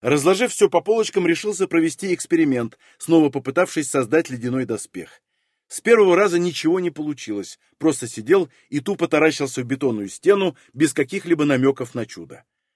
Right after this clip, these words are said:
На второй попытке потерпел не меньшее фиаско. Но ночь длинная, а упрямство мне не занимать.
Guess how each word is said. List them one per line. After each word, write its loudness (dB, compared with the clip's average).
На 0
второй 4
попытке -4
потерпел 0
не 0
меньшее 2
фиаско. -12
Но 0
ночь 0
длинная, -2
а -2
упрямство -2
мне -2
не -2
занимать. -4